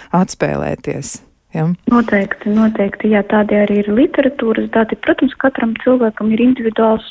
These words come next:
Speaker 2: ā, kompensāciju mehon-, mehānismu kopums, ja, un, ā, ir, protams, cilvēki, kam neskatoties, lai ko viņš arī dara, nekas nebūs, bet, nu, protams, atkal ir jāsaprot, ka tie drīzāk ir tādi izņēmumi.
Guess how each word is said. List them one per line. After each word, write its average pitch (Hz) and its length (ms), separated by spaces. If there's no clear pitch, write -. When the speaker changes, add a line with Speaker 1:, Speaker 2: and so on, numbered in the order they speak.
Speaker 2:
ā, 220 260
kompensāciju 226 720
mehon-, 214 480
mehānismu 214 760
kopums, 208 560
ja, 233 80
un, 240 240
ā, 220 80
ir, 240 200
protams, 285 360
cilvēki, 254 440
kam 233 160
neskatoties, 233 640
lai 233 160
ko 269 240
viņš 208 320
arī 190 240
dara, 214 380
nekas 208 380
nebūs, 226 520
bet, 214 220
nu, 226 100
protams, 220 400
atkal 196 320
ir 190 80
jāsaprot, 202 480
ka - 160
tie 190 80
drīzāk 196 480
ir 185 80
tādi 180 320
izņēmumi. 185 720